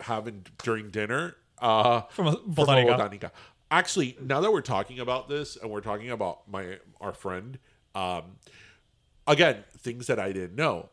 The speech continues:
Speaker 1: I remember that one time she was talking to me, 'cause this is, you know, the one friend we have that her, her parents or her mom was very into this, and she, she's sort of into it and not, but sort of,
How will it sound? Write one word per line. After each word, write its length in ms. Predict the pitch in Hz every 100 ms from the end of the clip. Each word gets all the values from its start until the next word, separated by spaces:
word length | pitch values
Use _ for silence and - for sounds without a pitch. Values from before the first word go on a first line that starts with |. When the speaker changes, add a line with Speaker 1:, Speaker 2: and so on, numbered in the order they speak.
| _
Speaker 1:
I 80 | 131
remember 280 | 131 143 226
that 120 | 202
one 140 | 127 127
time 160 | 151
she 120 | 135 127
was 140 | 110
talking 300 | - 110 117
to 120 | 117
me, 340 | 92 82 85 _
'cause 240 | - 117 104
this 120 | 139
is, 200 | 196 160
you 80 | 147
know, 160 | 123 95
the 100 | 110
one 160 | 98 104
friend 260 | 110 120 107
we 100 | 101
have 380 | 95 92 110 107
that 360 | 87 80 _ _ - _ _ _ - 107 -
her, 280 | 107 101 90
her 100 | 104
parents 500 | - 120 123 123 123
or 120 | 104
her 100 | 92
mom 320 | 101 113 120
was 160 | 117 95
very 280 | 107 104 107
into 220 | 107 -
this, 460 | 104 101 101 -
and 180 | - 71 - -
she, 560 | - - - 160 156 147 - -
she's 280 | - 226 214
sort 400 | - 403 453 440 415
of 60 |
into 440 | 392 359 - 339 359
it 400 | 349 339 339 320
and 160 | 311 269 277 277 294
not, 460 | 277 262 262 262
but 220 | - 208 -
sort 320 | - 196 202
of, 340 | 202 202 196